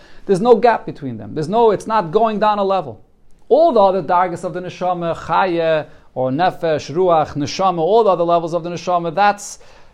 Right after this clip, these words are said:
the, the part of the neshama where it came down a level from the source.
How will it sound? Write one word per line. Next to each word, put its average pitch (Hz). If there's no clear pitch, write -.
the, 151
the 143
part 180
of 165
the 170
neshama 170
where 170
it 170
came 165
down 190
a 165
level 110
from 151
the 135
source. 107